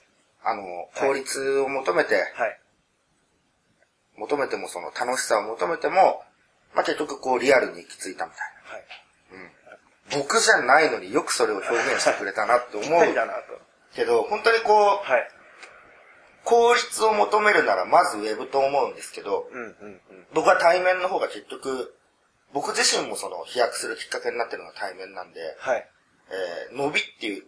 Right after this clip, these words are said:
Speaker 1: 意味の効率で見ると絶対に対面の方が良かった。
Speaker 2: うん。
Speaker 1: で、楽しむんであれば、
Speaker 2: はい。
Speaker 1: えーと、まあ、毎回その、い-、セミナーやったりとか、
Speaker 2: はい。
Speaker 1: 懇親会やったりとか、大阪行ったりとか、
Speaker 2: はい。
Speaker 1: まあ、あれはもう、ほん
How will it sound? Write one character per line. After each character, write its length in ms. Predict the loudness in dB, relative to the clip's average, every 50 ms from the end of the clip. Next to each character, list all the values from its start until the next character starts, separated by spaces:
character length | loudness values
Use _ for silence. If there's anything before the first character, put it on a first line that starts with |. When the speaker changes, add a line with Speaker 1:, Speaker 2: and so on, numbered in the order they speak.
| _ _ _
Speaker 1:
意 100 | -14 -14
味 80 | -14 -14
の 80 | -16
効 180 | -10 -8 -8 -8
率 180 | -8 -10 -10 -10
で 80 | -10
見 80 | -10 -10
る 120 | -10 -10
と 80 | -12 -14
絶 180 | -16 -16 -6
対 120 | -6 -6 -6
に 60 | -4
対 200 | -8 -8 -10 -8
面 100 | -10 -16
の 80 | -16 -18
方 80 | -16 -16
が 60 | -16
良 60 | -16
か 60 | -16 -20
っ 40 | _ _ -20 _ _ _ _ _
た。 60 | -18 -16
Speaker 2:
う 20 |
ん。 220 | -16 -16 -18 -4
Speaker 1:
で、 260 | 2 4 6 6 4 2 0 -4
楽 200 | -2 -2 0 0
し 160 | 0 0 2
む 100 | 0 0
ん 80 | 0
で 60 | 0 -2
あ 80 | -2
れ 80 | -2 0
ば、 320 | 4 6 6 6 6 2
Speaker 2:
は 160 | 0 -4 -6
い。 100 | -6 -6 -12 _ _ _ _ _ _ -12
Speaker 1:
え 20 | -10 -8 -8 -10 -12 -14 -16 _
ー 20 | _
と、 240 | -18 -16 -16 -18 _ _ _ _ _ _ _ _
ま 80 | 2 6
あ、 40 | 6
毎 180 | 6 4 6
回 200 | 6 6 4 4
そ 140 | 4 -2 -4
の、 380 | -4 -4 -4 -6 -6 -8 -10 _ _ _
い-、 100 | -16 -16 -16 _ _
セ 180 | -10 -8 -8
ミ 100 | -6 -2
ナ 80 | -2 0
ー 20 |
や 80 | 0 0
っ 80 | 2 4
た 80 | 2
り 100 | 2 4
と 120 | 0 -4 -4
か、 120 | 0 0
Speaker 2:
は 200 | 2 2 2 0
い。 100 | -2 -8 _ _ _ -10
Speaker 1:
懇 140 | -8 -8 -4 -4
親 240 | -6 -6 -6 -10
会 240 | -2 0 0 2 2
や 80 | 0 -2
っ 80 | 0 0
た 100 | 0 0
り 80 | 0 -2
と 100 | -6 -2
か、 100 | -2 -2
大 160 | -2 -2 -4
阪 360 | -4 -6 -4 -2 0 0 0 -2
行 40 |
っ 80 | -4 -8
た 180 | _ -2 -2 -2
り 120 | -2 -6
と 120 | -10 -12
か、 340 | 0 6 6 8 8 8 6 4
Speaker 2:
は 100 | 0 -4
い。 140 | -4 -8 _ _ _ _ _ _ _ _ _ _ _
Speaker 1:
ま 240 | 0 2 4 4 4
あ、 20 | 4
あ 60 | 6
れ 140 | 6 6 6
は 200 | 8 6 4 4
も 640 | 2 4 4 6 6 6 4 4 2 -2 -6 -8 -12
う、 240 | _ _ _ _ -8
ほ 60 | -8
ん 80 | -8